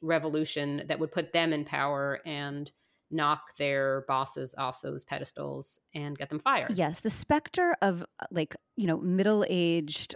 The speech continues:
Speaker 2: or older boomer, um, I guess 'cause, you know, 'cause we're the middle-aged ones now.
Speaker 1: <laughs>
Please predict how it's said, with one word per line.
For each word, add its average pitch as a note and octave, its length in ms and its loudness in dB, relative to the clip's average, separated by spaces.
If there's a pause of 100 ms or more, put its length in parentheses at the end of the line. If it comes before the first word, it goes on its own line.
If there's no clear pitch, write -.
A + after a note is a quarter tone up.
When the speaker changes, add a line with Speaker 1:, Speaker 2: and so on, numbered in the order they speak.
(100)
Speaker 2:
or E3+ 240 4
older D#3 720 2
boomer, D#3+ 840 2
um, D3 540 -2
I - 40 -6
guess D3+ 120 -6
'cause, - 240 -6
you E3 60 -6
know, D#3 100 -6
'cause - 160 -4
we're F#3+ 140 0
the - 80 0
middle-aged D3+ 460 -2
ones D#3 240 -6
now. D#3+ 180 -2 (280)
Speaker 1:
<laughs> - 20 -6